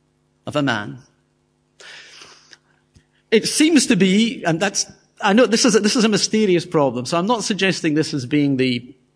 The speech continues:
the only answer to this problem, but it would seem that it's, it's a, it's a factor.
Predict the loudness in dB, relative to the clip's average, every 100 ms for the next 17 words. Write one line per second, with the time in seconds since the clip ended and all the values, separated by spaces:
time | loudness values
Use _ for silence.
0 | _ -6 0 2 4 2 0 -2 -6 -8
1 | -8 -8 -6 -6 -4 -4 -2 -4 -6 _
2 | -2 -2 0 0 0 -2 0 4 4 2
3 | -4 -16 -20 -20 -16 -2 -2 2 0 2
4 | 0 -6 _ _ _ _ _ -8 -8 -4
5 | -2 -2 -4 -10 _ _ _ -10 -2 -2
6 | 0 -4 -4 -16